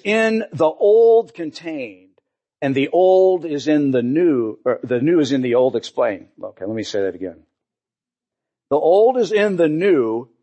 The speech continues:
contained. Explained. Now I'm confused. All right, I'm, I'm not gonna go there. I'm not gonna, I'm not, forget I said that.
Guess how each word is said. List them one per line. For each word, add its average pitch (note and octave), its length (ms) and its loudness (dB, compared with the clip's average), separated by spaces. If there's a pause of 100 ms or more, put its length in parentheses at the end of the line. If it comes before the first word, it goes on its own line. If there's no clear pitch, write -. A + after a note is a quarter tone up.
(960)
contained. B2+ 720 -6 (1300)
Explained. C3 600 -4 (1500)
Now F#3 220 4
I'm G3 160 0
confused. A2+ 580 -12 (1600)
All C#3+ 120 4
right, A#2+ 240 0
I'm, E3+ 200 0
I'm F3 120 2
not D#3 120 2
gonna B2 140 -6
go A2+ 180 0
there. G#2+ 100 0
I'm C3+ 80 0
not C3 160 2
gonna, A2 200 -12 (200)
I'm B2+ 140 -2
not, - 340 -6
forget F#3 260 2
I D#3 100 4
said B2+ 300 -2
that. G2+ 280 -4